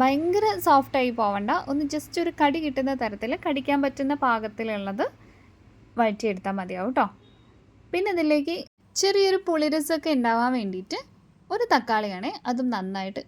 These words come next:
ചെറുതായിട്ട് മുറിച്ചിട്ട് ഇട്ട് കൊടുക്കുന്നുണ്ട്.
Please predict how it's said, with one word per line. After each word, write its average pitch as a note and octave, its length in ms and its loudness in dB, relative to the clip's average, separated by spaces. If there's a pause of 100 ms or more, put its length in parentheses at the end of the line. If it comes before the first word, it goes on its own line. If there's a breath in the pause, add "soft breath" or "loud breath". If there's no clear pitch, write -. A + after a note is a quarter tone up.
(140)
ചെറുതായിട്ട് C#4+ 680 2 (500 soft breath)
മുറിച്ചിട്ട് A#3 500 -4 (460)
ഇട്ട് G#3+ 200 -4
കൊടുക്കുന്നുണ്ട്. F#3+ 540 -4